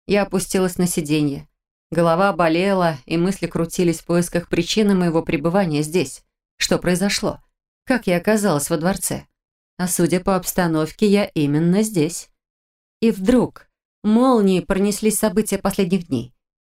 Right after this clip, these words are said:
Его дочь обручена с моим бывшим парнем. Скандальные статьи в новостных потоках, поспешная женитьба и сильное слово тьмы, лишающее воли демона. Естественно, при таком раскладе я просто обязана была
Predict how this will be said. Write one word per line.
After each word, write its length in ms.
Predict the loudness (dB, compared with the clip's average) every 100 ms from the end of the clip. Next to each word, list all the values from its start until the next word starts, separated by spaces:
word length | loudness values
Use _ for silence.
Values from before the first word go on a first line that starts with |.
| _
Его 300 | -2 2 0
дочь 460 | 0 2 2 0 -2
обручена 640 | -2 -2 -2 0 0 0
с 140 | 0 -2
моим 260 | 0 2
бывшим 400 | 0 0 0 -2
парнем. 500 | 2 0 0 -4 -10 _ _ _ _ _ _
Скандальные 760 | -8 -2 0 2 2 4 2 0
статьи 460 | -2 -4 0 2
в 80 | 2
новостных 480 | 0 0 -2 -6 -4
потоках, 580 | -6 -2 -4 -4 -14 _ _ _
поспешная 540 | -8 -2 -2 0 0 2
женитьба 520 | 0 0 -2 0 0
и 40 |
сильное 600 | 0 2 2 2 0 0
слово 360 | -2 -2 0 -2
тьмы, 480 | -2 0 0 0 -6 _ _
лишающее 640 | -2 0 2 2 0 0 0
воли 260 | 2 0
демона. 500 | 0 -2 -2 -6 -10 _ _ _ _ _ -6
Естественно, 680 | -6 0 2 2 0 0
при 160 | 0 0
таком 360 | 0 0 0 2
раскладе 520 | 0 -2 -2 0 -2
я 60 |
просто 300 | -2 -4 -2
обязана 420 | 0 2 0 0 0
была 300 | 0 0